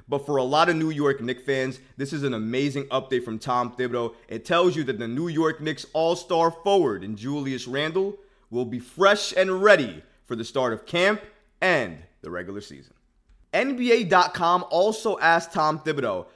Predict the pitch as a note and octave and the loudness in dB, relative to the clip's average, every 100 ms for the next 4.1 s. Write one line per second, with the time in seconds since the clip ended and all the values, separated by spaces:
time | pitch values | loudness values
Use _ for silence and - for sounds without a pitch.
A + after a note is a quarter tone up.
0 | _ - G3+ A#3+ G3+ F3 F3+ E3+ D#3+ D#3 | _ 2 2 4 4 4 2 4 4 4
1 | C3+ B2 D3+ E3 D#3 D#3+ D3 C3 C3+ C#3 | 0 0 2 2 2 -2 0 2 4 2
2 | C#3 - _ G3 F3+ F3+ C3+ C#3+ D3+ D#3 | 0 -4 _ -2 -2 -4 -2 -2 0 -2
3 | C3 A#2 B2+ D3 C#3+ C3+ C3+ D3+ D3 C#3+ | -6 -6 -4 -4 -2 -2 -2 -4 -2 -6
4 | C#3 | -6